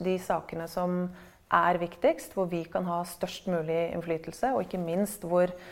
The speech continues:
vi kan legge til rette for at Norge kan spille en stor rolle i det globale perspektivet, det er den absolutt største utfordringen, eh, og ikke minst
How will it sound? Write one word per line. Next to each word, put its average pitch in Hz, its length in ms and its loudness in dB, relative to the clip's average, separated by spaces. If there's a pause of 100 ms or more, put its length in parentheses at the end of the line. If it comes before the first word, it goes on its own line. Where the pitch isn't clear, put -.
(260)
vi 180 120 0
kan 180 220 -2
legge 175 220 2
til 190 100 2
rette 180 240 -2
for 180 120 -2
at 180 100 0
Norge 165 360 0
kan 180 140 -2
spille 170 220 -2
en 170 80 -4
stor 175 420 0
rolle 175 560 4
i 185 60 -2
det 175 160 0
globale 165 560 2
perspektivet, 208 680 0 (460)
det 165 220 4
er 160 400 2
den 160 260 -2
absolutt - 380 -6
største - 400 -6 (340)
utfordringen, 170 720 -8
eh, 165 400 -10
og 160 400 -6
ikke - 180 -10
minst 214 460 0